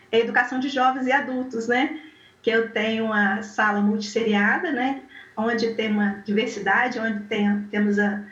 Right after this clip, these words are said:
as pessoas mais idosas, e são a maioria, muito bom de trabalhar, e do sexto, da quinta série à oitava série, que já é no, outra nomenclatura, né? Já não é ano, é série, né?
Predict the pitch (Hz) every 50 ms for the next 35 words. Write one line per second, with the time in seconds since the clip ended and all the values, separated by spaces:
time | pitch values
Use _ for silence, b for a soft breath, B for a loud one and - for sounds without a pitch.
0 | B B - - - 285 320 320 320 294 294 294 254 247 233 226 226 240 220 202
1 | 180 180 208 247 254 262 254 226 226 214 202 208 208 208 208 208 208 208 202 208
2 | 208 202 196 202 220 240 240 226 220 220 233 262 302 370 - - - - 285 262
3 | 226 208 202 233 247 269 277 254 302 - 277 254 233 233 226 208 202 202 214 -
4 | - B B B B B B B B B _ _ _ _ _ - 277 294 311 320
5 | - - 294 320 330 339 320 - - 254 262 277 - - - - - 202 214 208
6 | 208 196 - - - - - - 269 277 294 285 262 262 - - - 226 247 262
7 | 285 285 294 294 311 - 269 262 262 262 269 - - - 240 226 208 208 202 208
8 | 220 247 226 226 226 220 226 233 240 - - 226 - 269 247 240 233 240 226 226
9 | 240 269 - 254 - - - - 233 208 202 202 202 208 202 208 202 208 208 208
10 | 208 208 202 202 208 220 226 220 220 226 - - - - 226 202 196 190 185 196
11 | 196 202 233 247 - -